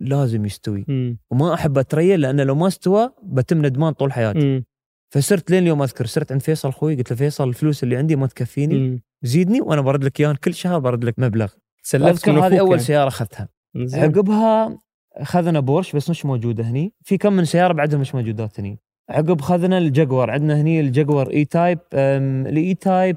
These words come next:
Speaker 1: آه، انصنعت في الستينات والخمسينات، آخر الستينات والخمسينات. هذه السيارة سماها أنزو فراري.
Speaker 2: إيه.
Speaker 1: طبعًا أنزو فراري معروفة، اللي م-، اللي صنع، م-، Legends سيايير فراري.
Speaker 2: طبعًا.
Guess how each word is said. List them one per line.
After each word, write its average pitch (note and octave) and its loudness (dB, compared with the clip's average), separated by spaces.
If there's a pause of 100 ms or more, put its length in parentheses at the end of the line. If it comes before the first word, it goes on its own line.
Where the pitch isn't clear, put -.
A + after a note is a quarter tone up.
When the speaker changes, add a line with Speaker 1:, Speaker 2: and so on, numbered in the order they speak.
(120)
Speaker 1:
آه، C3+ 0
انصنعت D3+ -4
في B2+ -2 (300)
الستينات E3 0
والخمسينات، A#2 -2 (440)
آخر C3+ 0
الستينات C3 -2
والخمسينات. G#2+ -6 (600)
هذه D#3+ 2
السيارة D#3+ 0
سماها D3+ 0
أنزو D3+ 2
فراري. C#3 0
Speaker 2:
إيه. B2+ -2 (240)
Speaker 1:
طبعًا C3 2
أنزو C#3 2
فراري D3 2
معروفة، A#2+ -2
اللي B2 0
م-، B2+ -4
اللي A#2 -8
صنع، B2+ -4 (320)
م-، B2+ -4
Legends B2 0
سيايير A#2+ -2
فراري. B2 0
Speaker 2:
طبعًا. E3+ 0